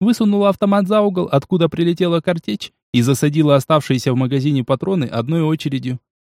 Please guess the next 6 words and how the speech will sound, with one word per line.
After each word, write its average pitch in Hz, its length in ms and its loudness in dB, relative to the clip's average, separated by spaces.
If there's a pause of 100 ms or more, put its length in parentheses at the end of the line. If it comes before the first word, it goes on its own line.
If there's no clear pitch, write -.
(200)
По 123 100 2
железному 160 520 0
полу 202 260 2
зазвенели 139 520 0
падающие 139 640 0
гильзы. 147 440 -4